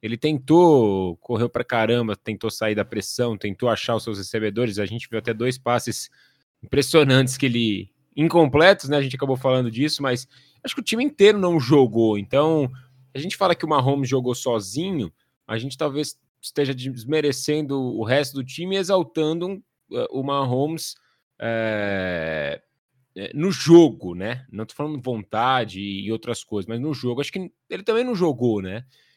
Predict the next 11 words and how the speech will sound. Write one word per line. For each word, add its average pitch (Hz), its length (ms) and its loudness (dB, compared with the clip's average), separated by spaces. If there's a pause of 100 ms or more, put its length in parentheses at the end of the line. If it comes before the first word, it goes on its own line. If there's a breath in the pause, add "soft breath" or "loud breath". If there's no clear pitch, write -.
Então, 147 580 -2
eu 123 140 0
acho 135 180 0
que 143 320 -2 (380)
ele 143 140 -2
se 180 140 -4
esforçou 175 500 0
muito, 180 500 0 (320)
ele 131 140 -4
tentou 156 460 4
muito 196 440 0